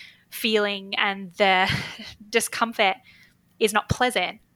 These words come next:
but it can be used for a positive purpose. Thinking about the cognitive dissonance that is often felt when we are doing ableist practices, but, um,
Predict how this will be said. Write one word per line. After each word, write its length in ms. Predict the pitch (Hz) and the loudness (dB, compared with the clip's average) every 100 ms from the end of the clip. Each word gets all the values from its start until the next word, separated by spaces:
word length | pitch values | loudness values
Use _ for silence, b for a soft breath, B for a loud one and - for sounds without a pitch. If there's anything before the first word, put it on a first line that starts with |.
| - | 0
but 140 | 196 | 0
it 140 | 190 - | 0 -4
can 380 | - 208 202 | -2 -2 -2
be 100 | 208 | -4
used 560 | 214 208 214 208 - - - | -8 -6 -6 -6 -8 -10 -14
for 180 | - - | -6 -2
a 40 | 208 | 0
positive 400 | 220 208 202 - | 0 -2 -4 -2
purpose. 480 | 208 208 415 - - | -4 0 -2 -4 -2
Thinking 300 | 330 - 392 | -2 0 -2
about 320 | 370 294 247 - | 4 4 4 2
the 220 | 247 220 220 | 2 4 2
cognitive 500 | - 240 233 226 190 | 2 2 2 0 0
dissonance 720 | 226 - 202 190 196 - - - 202 | -2 -4 -4 -6 -4 -6 -6 -8 -2
that 400 | 214 196 185 - _ - | 2 4 2 -2 _ 0
is 140 | 220 | 4
often 280 | 220 214 214 | 4 2 -4
felt 720 | 208 - 202 185 - - - - _ | -10 -4 2 2 0 -6 -8 -10 _
when 340 | 190 202 196 196 | -2 0 2 0
we 140 | 202 | -2
are 260 | 196 196 202 | 4 6 6
doing 400 | 202 185 180 185 220 | 4 -4 -6 -4 0
ableist 320 | 233 220 - | 2 2 2
practices, 580 | 202 - - 185 185 185 | 0 0 -4 -2 -4 -2
but, 300 | 196 175 - B B B - | 2 2 -2 B B B -2
um, 220 | 214 208 | 0 0